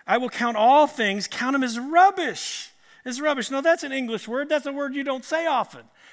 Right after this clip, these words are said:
When's the last time you said the word rubbish? What do we say as Americans? Americans. Trash. Take the trash out. But if you call Howard in Scotland or somebody in England, they'll say something about the rubbish bin.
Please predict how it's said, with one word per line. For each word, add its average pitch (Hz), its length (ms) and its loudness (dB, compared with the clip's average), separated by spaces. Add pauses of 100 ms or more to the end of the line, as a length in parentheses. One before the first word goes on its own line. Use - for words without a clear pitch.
(160)
When's 302 160 -2
the 311 100 0
last 311 240 4
time 294 180 2
you 302 120 0
said 311 220 -2
the 311 60 -8
word 302 220 -4
rubbish? 339 380 0 (1040)
What 240 100 -2
do 262 60 -2
we 262 120 -2
say 240 200 2
as 196 100 0
Americans? 190 600 -4 (140)
Americans. 165 380 -4 (960)
Trash. 185 340 -2
Take 254 220 0
the 175 80 -8
trash 185 400 -2
out. 117 260 -16 (320)
But 202 60 -6
if 202 80 -4
you 226 80 -4
call 320 240 0
Howard 269 400 4
in 196 100 -2
Scotland 277 560 -4 (500)
or 196 60 -12
somebody 247 400 -2
in 208 80 -2
England, 277 460 -2 (380)
they'll 202 100 -12
say 202 280 -4
something 214 300 -4
about 202 220 -4
the 143 100 -12
rubbish 185 540 -10
bin. 98 420 -18